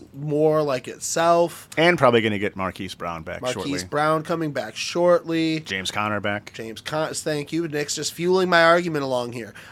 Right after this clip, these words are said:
Speaker 1: I really more like it because of the price tag. They're,
Speaker 2: What
Speaker 1: they're right with it. They're super within reach of it. Uh, it's plus forty-five hundred.
Speaker 2: To win the division?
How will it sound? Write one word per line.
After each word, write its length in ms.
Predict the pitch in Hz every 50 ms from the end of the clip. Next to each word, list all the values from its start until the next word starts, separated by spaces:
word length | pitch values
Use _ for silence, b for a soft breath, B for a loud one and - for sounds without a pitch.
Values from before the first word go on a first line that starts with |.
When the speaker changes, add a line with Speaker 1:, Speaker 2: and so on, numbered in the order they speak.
| B -
Speaker 1:
I 60 | 165
really 340 | 180 185 190 262 330 349 311
more 220 | 254 233 226 226 208
like 220 | 202 196 190 185
it 100 | 190 170
because 300 | 156 143 - 175 175 165
of 80 | 160 135
the 40 | 127
price 340 | - - 143 143 135 - -
tag. 320 | - - - - - -
They're, 280 | - 147 151 151 151 151 -
Speaker 2:
What 140 | - - -
Speaker 1:
they're 240 | 170 165 170 160 156
right 300 | 147 170 185 214 220 214
with 160 | 214 185 -
it. 160 | 202 170 151 147
They're 260 | 165 160 156 151 147
super 500 | - - - - 240 240 247 247 240 208
within 420 | 190 190 180 180 - 180 185 170 160
reach 320 | 156 165 180 165 - -
of 120 | 147 123 127
it. 220 | 123 120 135 - - - - b b b b b b b b b b b b -
Uh, 120 | 139 147 135
it's 100 | 120 -
plus 320 | - - - 240 311 -
forty-five 680 | - - 180 185 208 220 226 214 - 175 185 208 202 -
hundred. 340 | 175 190 254 226 - - - - - _ - -
Speaker 2:
To 100 | - -
win 360 | 107 98 92 107 120 151 165 156
the 80 | 151
division? 520 | 117 113 104 95 101 107 - - 170 180